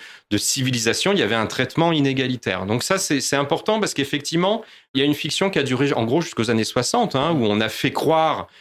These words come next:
aux élèves français de métropole que,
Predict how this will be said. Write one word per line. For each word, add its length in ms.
aux 160
élèves 360
français 500
de 240
métropole 680
que, 360